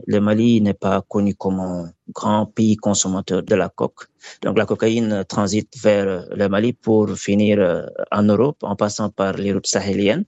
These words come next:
Mais également, récemment, on a vu que les cartels des réseaux criminels, ils ont multiplié les stratégies, les routes également du,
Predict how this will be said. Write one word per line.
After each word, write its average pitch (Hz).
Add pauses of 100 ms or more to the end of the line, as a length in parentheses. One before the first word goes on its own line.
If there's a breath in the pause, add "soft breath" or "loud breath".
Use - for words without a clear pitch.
Mais 127
également, 117
récemment, 110
on 110
a 107
vu 113
que - (340)
les 104 (160)
cartels 120
des 113
réseaux 107
criminels, 139
ils 113
ont 110
multiplié 120
les 110
stratégies, 113
les 107
routes 117
également 101
du, 92